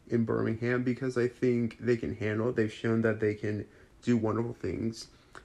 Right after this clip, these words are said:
But the more I think about it, it could be a lot harder because in this regard,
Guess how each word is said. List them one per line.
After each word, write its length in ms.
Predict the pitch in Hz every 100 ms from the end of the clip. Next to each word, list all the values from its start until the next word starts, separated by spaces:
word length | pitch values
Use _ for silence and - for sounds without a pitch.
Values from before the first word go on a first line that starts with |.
| -
But 100 | -
the 80 | 127
more 240 | 131 135 135
I 60 |
think 220 | 123 151
about 280 | 185 127 113
it, 160 | 113 -
it 160 | 139 135
could 320 | - 143 147
be 140 | 139
a 80 | 127
lot 200 | 127 -
harder 520 | - 123 135 131 123
because 640 | 110 113 - 123 117 113 - - - _ _ -
in 160 | 131
this 220 | 131 127
regard, 580 | 120 113 113 117 135 -